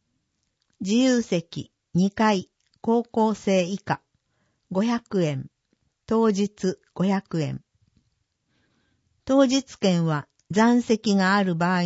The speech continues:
のみ取り扱います。三歳以上はチケットが必要です。三歳未満は事前予約、保護者同伴の上、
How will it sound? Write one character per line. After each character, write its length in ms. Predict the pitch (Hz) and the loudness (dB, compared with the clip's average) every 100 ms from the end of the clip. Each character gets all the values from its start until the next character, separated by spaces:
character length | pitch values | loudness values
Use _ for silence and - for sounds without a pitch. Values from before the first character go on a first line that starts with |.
| 175 | 0
の 160 | 190 | 0
み 180 | 165 147 _ | 0 -2 _
取 220 | 180 180 | -2 2
り 60 | 202 | 2
扱 400 | 190 - - 170 | 0 -4 -6 -2
い 100 | 160 | -2
ま 120 | 156 | -4
す。 240 | - - _ _ _ _ _ _ _ | -6 -12 _ _ _ _ _ _ _
三 320 | - 247 262 269 | -6 0 0 2
歳 340 | 277 254 247 | 2 4 2
以 40 | |
上 300 | 208 208 170 | 2 2 2
は 200 | 151 147 - | 0 -4 -8
チ 100 | - | -12
ケ 140 | - 254 | -4 -4
ッ 60 | - | -2
ト 120 | 185 | -2
が 100 | 160 | 0
必 300 | 151 - - | -2 -4 -2
要 240 | 175 165 151 | 0 0 -2
で 140 | 143 | -6
す。 240 | 147 - _ _ _ _ _ _ _ _ _ _ _ | -10 -14 _ _ _ _ _ _ _ _ _ _ _
三 340 | - 247 262 | -4 0 0
歳 260 | 247 254 240 | 2 2 4
未 220 | 233 240 | 4 4
満 300 | 226 196 160 | 4 4 0
は 200 | 151 143 _ - | -2 -6 _ -8
事 180 | 156 190 | -2 2
前 240 | 240 240 226 | 4 4 4
予 180 | 214 202 | 2 2
約、 440 | 160 - - - _ _ _ _ _ _ | 0 -4 -12 -14 _ _ _ _ _ _
保 160 | 220 | 0
護 120 | 233 | 2
者 200 | 247 202 | 2 2
同 240 | 180 196 214 | 2 2 2
伴 300 | 220 214 202 | 0 0 2
の 240 | 190 185 | 0 0
上、 220 | 180 175 | -2 -4